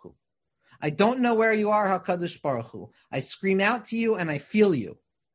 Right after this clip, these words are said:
And then again, I'm forced once again to question, "Where are you, Hashem?" And then once again, I throw myself into faith. And this is what happens moment to moment, day in and day out.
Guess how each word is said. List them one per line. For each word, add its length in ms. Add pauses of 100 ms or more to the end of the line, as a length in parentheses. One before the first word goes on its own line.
(220)
And 160
then 120
again, 440
I'm 160
forced 420
once 340
again 380
to 100
question, 560
"Where 200
are 200
you, 180
Hashem?" 560 (300)
And 120
then 120
once 260
again, 300
I 100
throw 220
myself 480
into 220
faith. 380 (420)
And 140
this 180
is 100
what 160
happens 580
moment 540
to 100
moment, 540
day 380
in 120
and 160
day 280
out. 280